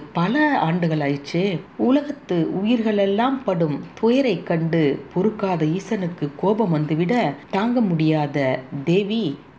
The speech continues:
பூ உலகில் மாஞ்சோலைகள் நிறைந்திருந்த இந்த பகுதியை தேர்ந்தெடுத்து நெருப்பின் மீது நின்ற நிலையில்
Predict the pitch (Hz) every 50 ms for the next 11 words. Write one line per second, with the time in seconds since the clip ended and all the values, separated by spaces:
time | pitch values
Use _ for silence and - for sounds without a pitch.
0 | - - - - 277 294 285 226 180 175 175 175 170 - 175 170 151 143 - -
1 | - 175 165 165 170 170 175 196 196 196 220 220 220 220 226 214 247 262 269 240
2 | 190 170 170 175 202 202 185 190 185 170 165 165 160 165 165 151 151 - - -
3 | - 208 220 220 202 196 170 - 175 165 160 208 214 233 220 190 147 139 135 -
4 | 160 156 160 165 175 170 170 165 170 170 170 - - 220 226 226 - - - -
5 | - - - - - - 175 180 175 196 - - - 247 240 214 220 226 247 277
6 | 294 277 285 240 175 165 170 190 220 226 294 277 220 180 170 165 160 156 151 165
7 | 151 147 131 139